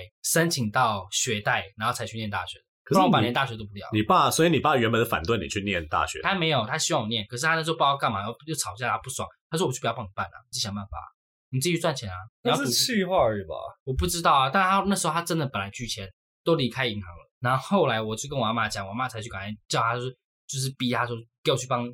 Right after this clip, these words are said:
Speaker 1: 帮你儿子签名。”然后后来还有很多学贷，比如说我想要办，因为那时候可能薪水很低啊，所以根本没办法缴学贷，因为我学贷一学期要，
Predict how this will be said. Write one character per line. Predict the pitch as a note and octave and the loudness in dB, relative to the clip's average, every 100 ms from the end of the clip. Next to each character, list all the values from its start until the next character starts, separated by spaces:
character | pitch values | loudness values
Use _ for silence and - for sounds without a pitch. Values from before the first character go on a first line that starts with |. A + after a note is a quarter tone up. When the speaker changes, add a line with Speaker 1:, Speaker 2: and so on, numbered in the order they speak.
| - | -8
Speaker 1:
帮 | C3 B2+ | -4 -4
你 | G2+ | -4
儿 | G2 | -8
子 | G2 | -10
签 | - F#2 | -12 -14
名。” | - _ | -20 _
然 | B2+ | 2
后 | C3+ | 2
后 | E3+ | 4
来 | E3 | 4
还 | D3 | 4
有 | D3+ | 0
很 | C#3 | -2
多 | A#2+ C#3 | -2 -2
学 | - A2+ | -2 0
贷， | C3 | -2
比 | A2+ | -2
如 | A2 | -6
说 | - C3 B2+ - _ - | -2 -2 -2 -6 _ -8
我 | C3 | -4
想 | B2 | 0
要 | B2+ C#3 | 2 0
办， | D3+ | -2
因 | D#3 | -2
为 | D#3 | -2
那 | C#3+ | -2
时 | |
候 | A2+ | -4
可 | |
能 | A2 | -4
薪 | G#2+ C3 | -4 -4
水 | B2 A#2+ | -2 -2
很 | G#2+ - | -2 -6
低 | G#2 G#2 | -4 -2
啊， | F#2+ F#2 F#2 | 0 -2 -4
所 | - E3 | -4 -2
以 | |
根 | D#3+ D#3 | 0 0
本 | A#2 | 2
没 | |
办 | A#2+ | 0
法 | A2 | -2
缴 | A#2 | -6
学 | - F#2+ - | -12 -18 -10
贷， | F#2 | -4
因 | |
为 | A#2 | -2
我 | G#2 | -2
学 | A#2+ | -4
贷 | |
一 | A#2 | -8
学 | C3+ A2+ | -8 -8
期 | G2+ | -6
要， | G2+ | -8